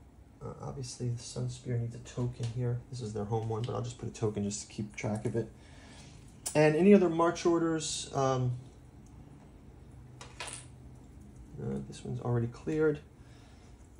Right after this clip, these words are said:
Baratheon cleared. Uh, finally,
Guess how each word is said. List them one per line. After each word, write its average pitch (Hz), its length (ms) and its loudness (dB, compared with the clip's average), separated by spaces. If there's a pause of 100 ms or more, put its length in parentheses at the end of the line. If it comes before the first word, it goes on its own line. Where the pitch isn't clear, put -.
(180)
Baratheon 127 600 0
cleared. 135 580 2 (140)
Uh, 131 220 8
finally, 170 720 6